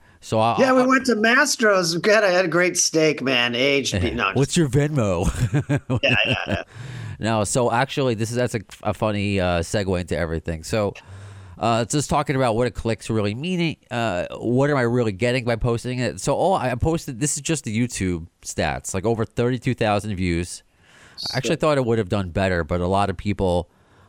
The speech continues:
Speaker 1: I saw were just clipping out the song and just posting it on their own sites. So I would have to leave comments like, "You're just stealing for charity, from charity." So
Speaker 2: Yeah.
Speaker 1: I, I had to share some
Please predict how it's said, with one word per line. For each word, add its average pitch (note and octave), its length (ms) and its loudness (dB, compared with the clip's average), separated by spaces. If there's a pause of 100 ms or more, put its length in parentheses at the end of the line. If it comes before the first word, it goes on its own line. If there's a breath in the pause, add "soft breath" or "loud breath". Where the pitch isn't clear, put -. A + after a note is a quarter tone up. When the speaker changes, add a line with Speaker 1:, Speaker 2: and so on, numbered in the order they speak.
Speaker 1:
I F2+ 100 -2
saw G#2 240 0
were F#2 160 0
just - 240 -4
clipping G2+ 420 -2
out F#2+ 180 0
the E2 100 -2
song F2+ 500 -2 (140)
and D#2 100 -2
just E2 140 -4
posting F2+ 380 -2
it F2 100 -2
on E2+ 120 -2
their D2+ 160 0
own E2+ 140 -4
sites. - 540 -4 (440)
So - 140 -6
I E2 140 2
would F2+ 100 0
have F2+ 140 -2
to E2+ 100 -6
leave F2 200 -2
comments D#2+ 440 -4
like, D#2+ 140 -6
"You're A2+ 100 -4
just C#3+ 160 -4
stealing G#2+ 300 -2
for A#2+ 100 -6
charity, A2+ 480 -2 (100)
from C3 220 -4
charity." D#2 460 -2 (560 loud breath)
So C3 160 0
Speaker 2:
Yeah. C3 200 2
Speaker 1:
I, C3 360 -4
I - 20 4
had G3 200 0
to C3+ 100 0
share B2+ 420 2
some A2+ 640 -4